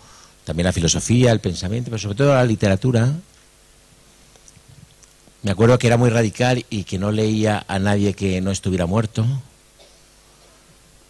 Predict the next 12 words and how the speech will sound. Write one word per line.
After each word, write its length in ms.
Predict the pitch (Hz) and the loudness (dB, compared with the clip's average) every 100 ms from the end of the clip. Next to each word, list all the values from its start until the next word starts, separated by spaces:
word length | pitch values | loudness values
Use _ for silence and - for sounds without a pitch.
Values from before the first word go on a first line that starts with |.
| _ | _
porque 220 | 101 90 | -4 0
lo 100 | 98 | 2
vivía 280 | 98 101 113 | 4 4 4
con 160 | 120 110 | 4 2
tanta 240 | 117 117 | 2 0
intensidad 680 | 113 104 110 87 101 110 113 | 0 0 0 2 2 2 0
que 180 | - 101 | -2 -4
no 120 | 98 | -2
quería 360 | 95 101 104 107 | -2 0 0 0
que 140 | - | 0
esa 220 | 95 107 | 0 0
persona, 680 | 101 98 - 107 104 98 90 | 0 0 0 2 2 0 -4